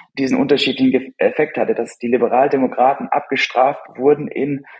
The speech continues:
Bereichen, wo der Wettbewerb zwischen den Konservativen und den Liberaldemokraten war und den, und, und Labour mehr oder minder den Sieg geraubt hat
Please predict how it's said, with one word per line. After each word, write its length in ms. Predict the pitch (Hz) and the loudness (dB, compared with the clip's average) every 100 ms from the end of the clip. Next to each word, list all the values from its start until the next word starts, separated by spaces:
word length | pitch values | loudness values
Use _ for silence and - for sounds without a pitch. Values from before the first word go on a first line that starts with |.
| _ | _
Bereichen, 460 | 120 120 143 143 123 | 0 4 2 0 -4
wo 80 | 131 | 0
der 180 | 117 | 0
Wettbewerb 480 | 131 - 135 - 135 | 0 -2 -4 -2 -2
zwischen 260 | - 131 135 | -4 -12 -10
den 120 | 127 | -10
Konservativen 580 | - 131 127 120 - 117 | -6 -6 -6 -8 -6 -6
und 80 | 123 | -2
den 60 | |
Liberaldemokraten 840 | 123 - 110 117 117 - - 104 - | -2 -2 -2 -2 -6 -6 -4 -4 -2
war 320 | - 139 175 | 0 2 0
und 100 | - | -4
den, 480 | 135 - - 127 - | -6 -8 -8 -6 -4
und, 180 | 131 127 | -2 0
und 200 | 131 143 | 0 2
Labour 340 | 127 147 139 | 2 4 2
mehr 160 | 131 131 | 2 2
oder 120 | 131 | 0
minder 200 | 135 135 | 0 0
den 180 | 131 127 - - | 0 -4 -10 -14
Sieg 560 | - - 185 196 202 - | -10 -2 0 0 -2 -4
geraubt 560 | 135 120 147 180 - - | 0 2 2 0 -4 -10
hat 240 | - - | -10 -12